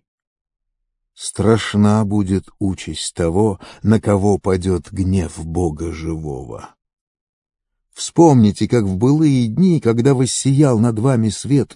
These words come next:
истины, переносили вы многие страдания и тяжелую борьбу.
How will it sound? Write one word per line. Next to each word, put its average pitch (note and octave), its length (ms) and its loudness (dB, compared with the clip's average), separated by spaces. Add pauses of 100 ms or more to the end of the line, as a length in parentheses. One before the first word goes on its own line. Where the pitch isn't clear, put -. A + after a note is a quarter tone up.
истины, B2+ 760 -4 (300)
переносили D#3 760 4
вы B2+ 160 2
многие B2+ 520 4
страдания G2+ 840 0
и A2 160 -10
тяжелую F#2 600 -4
борьбу. D#2+ 540 -6